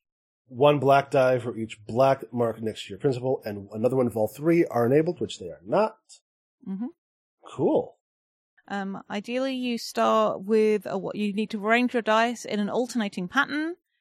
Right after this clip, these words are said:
Speaker 2: starting with a white dice possible. Um, and now we'll go around the table, a turn each. A white die is a positive element of your character's future.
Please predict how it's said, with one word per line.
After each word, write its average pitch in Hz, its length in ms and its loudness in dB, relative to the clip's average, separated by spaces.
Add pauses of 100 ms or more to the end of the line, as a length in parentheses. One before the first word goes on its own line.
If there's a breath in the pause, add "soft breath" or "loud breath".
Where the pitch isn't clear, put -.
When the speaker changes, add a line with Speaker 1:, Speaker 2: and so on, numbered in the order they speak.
(120)
Speaker 2:
starting 226 340 2
with 214 120 -2
a 214 40 0
white 196 300 0
dice 185 320 -2
possible. 262 640 -4 (520)
Um, 180 640 0
and 190 180 -2
now 208 220 2
we'll 185 160 -2
go 220 160 2
around 208 200 0
the 196 40 -6
table, 208 680 0 (160)
a 220 60 -12
turn 190 280 0
each. 196 380 0
A 190 80 4
white 220 380 0
die 220 340 0
is 208 260 -2
a 196 80 -2
positive 220 440 -2
element 233 420 0
of 208 120 -8
your 226 80 -8
character's 233 400 -2
future. 269 480 -4